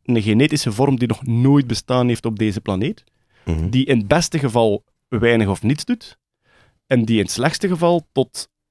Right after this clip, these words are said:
Speaker 1: afwijkingen en ziektes leidt die nog nooit bestaan hebben.
Speaker 2: Dus waar dat ook eigenlijk niemand, eh, immuun tegen kan zijn, bijvoorbeeld.
Speaker 1: Ja, inderdaad. Of, of ja, genetische fouten, waar dat we de oorzaak niet van wen-, weten, waar dat geen, geen behandeling tegen is, enzovoort.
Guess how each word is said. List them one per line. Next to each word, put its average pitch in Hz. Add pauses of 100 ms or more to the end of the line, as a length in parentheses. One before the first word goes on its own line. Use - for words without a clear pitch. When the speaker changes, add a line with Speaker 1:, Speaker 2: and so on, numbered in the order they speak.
Speaker 1:
afwijkingen 143
en 110
ziektes 135
leidt 131 (200)
die 117 (240)
nog -
nooit 120
bestaan 90
hebben. 78 (440)
Speaker 2:
Dus 92
waar 95
dat 87
ook 98
eigenlijk 90
niemand, 87
eh, 80 (100)
immuun 85
tegen 76
kan 71
zijn, 71
bijvoorbeeld. 69
Speaker 1:
Ja, 104
inderdaad. 120
Of, 143
of -
ja, 117
genetische 131
fouten, 147
waar 131
dat 117
we 107
de -
oorzaak 135
niet 139
van 127
wen-, 127 (200)
weten, 131
waar 117
dat 107
geen, 101
geen 95
behandeling 131
tegen 127
is, 127
enzovoort. 113